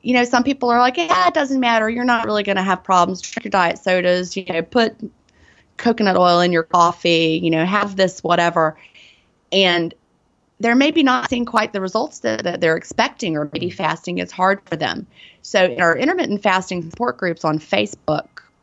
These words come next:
we have found it makes a tremendous amount of difference when people start,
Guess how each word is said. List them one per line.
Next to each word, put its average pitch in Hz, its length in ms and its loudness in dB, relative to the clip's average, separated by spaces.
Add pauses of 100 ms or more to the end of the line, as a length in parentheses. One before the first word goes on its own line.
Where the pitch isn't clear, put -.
(260)
we 254 160 2
have 294 200 4
found 175 420 2
it 175 160 -2
makes 170 300 -2
a 156 100 -2 (140)
tremendous 180 880 2
amount 156 300 0
of 147 60 -6
difference 151 440 -4
when 151 80 -4
people 156 320 0
start, - 380 -2